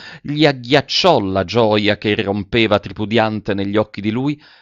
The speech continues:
rifacendosi a un tratto seria e fredda. «Tutti sanno che ci conosciamo», gli disse.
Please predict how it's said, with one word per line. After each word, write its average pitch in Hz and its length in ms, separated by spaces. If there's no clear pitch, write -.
rifacendosi 104 960
a 113 80
un 120 180
tratto 107 540
seria 98 840
e 104 80
fredda. - 680
«Tutti 165 380
sanno 95 500
che 101 140
ci - 160
conosciamo», 95 680
gli 92 140
disse. 90 500